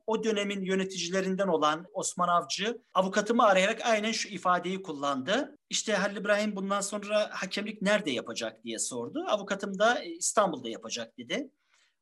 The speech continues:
O zaman, e, ver-, söylediği şey aynen şu. "O zaman sen, ben, Halil İbrahim beraber bir, e, mahkemeye gideriz. Halil İbrahim'in isim ve soy ismini değiştiririz ve ondan sonra hakemlik yapmaya devam eder." diye bir teklifte bulundu.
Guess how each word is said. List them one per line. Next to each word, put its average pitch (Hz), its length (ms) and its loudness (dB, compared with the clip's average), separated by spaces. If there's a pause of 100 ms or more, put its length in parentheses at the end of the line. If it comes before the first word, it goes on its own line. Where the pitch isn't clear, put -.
(160)
O 285 100 6
zaman, 214 440 6
e, 175 300 -10 (120)
ver-, 190 180 4
söylediği 208 400 -4
şey 226 200 0
aynen 190 280 0
şu. - 180 -4
"O 226 100 -4
zaman 208 360 0 (180)
sen, 214 640 0
ben, 196 200 2
Halil 185 240 -2
İbrahim 190 460 2
beraber 185 480 4
bir, 185 320 -6
e, 160 220 -2
mahkemeye 175 460 -2
gideriz. 220 520 -4 (200)
Halil 214 200 2
İbrahim'in 208 440 6
isim 214 380 -6
ve 185 80 -2
soy 196 220 -2
ismini 151 380 -4
değiştiririz 220 760 0 (220)
ve 196 60 2
ondan 214 240 6
sonra 196 200 0
hakemlik 196 400 -2
yapmaya 240 360 0
devam 185 280 6
eder." 160 280 -2
diye 233 120 -4
bir 262 140 -6
teklifte - 500 -4
bulundu. 117 320 -12